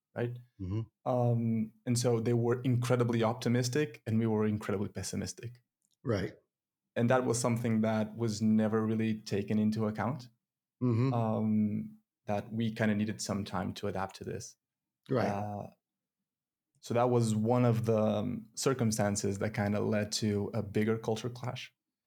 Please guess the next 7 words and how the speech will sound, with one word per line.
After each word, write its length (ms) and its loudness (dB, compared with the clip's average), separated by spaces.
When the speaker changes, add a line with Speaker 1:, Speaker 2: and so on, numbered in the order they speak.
Speaker 1:
Um, 560 2
I 80 2
think 240 2
that 320 2
all 160 4
in 100 4
all, 400 2